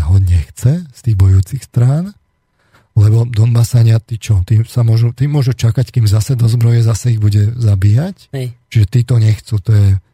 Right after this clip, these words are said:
Speaker 1: ani, to, to, to ani nedáva logiku, lebo oni fakt vzhľadom k tomu západnému posto-, postoju si môžu vybrať, že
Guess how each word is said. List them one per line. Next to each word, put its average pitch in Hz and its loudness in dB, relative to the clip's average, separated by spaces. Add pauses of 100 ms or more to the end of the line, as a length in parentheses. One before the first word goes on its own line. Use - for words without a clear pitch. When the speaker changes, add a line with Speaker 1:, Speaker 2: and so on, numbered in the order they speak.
Speaker 1:
ani, 107 0
to, - -4
to, - -4
to - -2
ani 101 4
nedáva 101 2
logiku, 101 -2
lebo 104 2
oni 110 2
fakt - -4 (420)
vzhľadom 123 0
k - -10
tomu 117 0
západnému 113 0
posto-, 110 -2
postoju 123 -2
si 120 -4
môžu 117 2
vybrať, 107 0
že 101 0